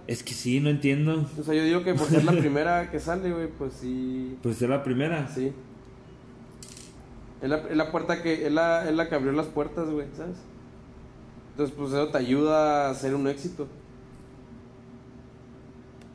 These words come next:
Speaker 1: Hola. Hola. Hola. Hola. Mira, esto ya me está dando mucho
Speaker 2: Bueno.
Speaker 1: miedo, güey. Esto se siente muy del aro, güey.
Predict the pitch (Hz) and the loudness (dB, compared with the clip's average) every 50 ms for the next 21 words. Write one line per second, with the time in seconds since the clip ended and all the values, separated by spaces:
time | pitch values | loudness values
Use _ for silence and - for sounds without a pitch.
0 | - - - 104 107 113 123 143 160 160 156 - - - - - - - - - | -16 -10 -6 -2 0 0 0 0 0 -2 -4 -8 -12 -16 -18 -20 -20 -20 -20 -20
1 | - - - - - - - - - - - - - - - - - - - - | -20 -20 -20 -20 -20 -20 -20 -20 -20 -20 -20 -20 -20 -18 -18 -18 -18 -18 -20 -20
2 | - - - - - - - - - - - - - - - - - - - - | -20 -20 -20 -20 -20 -20 -20 -20 -20 -20 -20 -20 -20 -20 -20 -20 -20 -14 -6 -2
3 | 113 127 139 156 170 185 185 180 - - - - - - - - - - - - | 0 2 4 4 4 2 2 0 -2 -6 -10 -14 -18 -18 -18 -18 -18 -18 -18 -18
4 | - - - - - - - - - - - - - - - - - - - - | -18 -20 -20 -20 -20 -20 -20 -20 -20 -20 -20 -18 -18 -18 -18 -18 -18 -18 -18 -18
5 | - - - - 123 139 151 160 165 170 175 185 190 160 147 - - - - - | -18 -14 -8 -2 0 0 2 2 2 2 2 0 0 -2 -6 -10 -14 -16 -16 -16
6 | - - - - - - - - - - - - - - - - - - - - | -16 -16 -16 -16 -16 -16 -16 -16 -16 -18 -18 -18 -18 -18 -18 -18 -18 -18 -18 -18
7 | - - - - - - - - - - - - - - - - - - 131 151 | -18 -16 -16 -16 -14 -16 -16 -16 -16 -16 -16 -16 -16 -18 -18 -10 -4 -2 0 0
8 | 175 180 185 190 196 196 180 - - - - - - - - - - - - - | 2 2 2 2 2 0 -4 -8 -12 -16 -18 -20 -20 -20 -20 -20 -20 -20 -20 -20
9 | - - - - - - - - - - - - - - - - - - - - | -20 -20 -20 -20 -20 -20 -20 -20 -20 -20 -20 -20 -20 -20 -20 -20 -20 -20 -20 -20
10 | - - - 117 117 110 107 123 143 135 - 170 151 131 120 127 135 131 - - | -18 -8 -4 -2 0 0 0 0 0 0 0 0 0 2 2 0 0 -2 -2 -2
11 | 139 135 135 139 139 135 135 131 131 131 135 170 156 131 143 151 156 156 151 151 | -2 0 0 0 0 0 0 0 2 2 2 4 4 4 4 4 4 4 4 4
12 | 147 135 123 117 113 - - 135 139 143 123 104 110 110 110 113 123 127 123 127 | 4 4 2 2 0 -2 -2 -2 0 0 -2 -2 -4 -4 -4 -4 -2 -2 -2 0
13 | 123 127 127 127 110 98 92 95 98 95 95 80 78 76 | 0 2 2 2 0 0 -2 -4 -4 -4 -4 -4 -6 -8